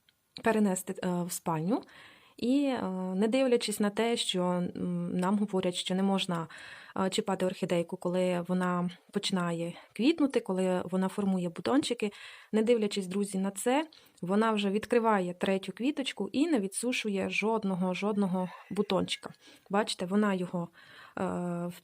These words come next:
продовжує формувати. І це неймовірно такий гарний сорт, е, не дивлячись на те, що я віддаю перевагу, е,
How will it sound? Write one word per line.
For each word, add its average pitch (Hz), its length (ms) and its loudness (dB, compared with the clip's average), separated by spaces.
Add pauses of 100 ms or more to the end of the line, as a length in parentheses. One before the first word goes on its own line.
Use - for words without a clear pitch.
продовжує 180 520 2
формувати. 233 680 2 (360)
І 208 80 0
це 214 420 2
неймовірно 220 540 4
такий 190 520 0 (1500)
гарний 214 380 4
сорт, 277 400 0 (440)
е, - 60 -2
не 202 300 2
дивлячись 254 420 4
на 214 100 4
те, 214 200 2
що 208 200 -2
я 190 280 0
віддаю 196 340 4
перевагу, 175 640 0
е, - 500 -8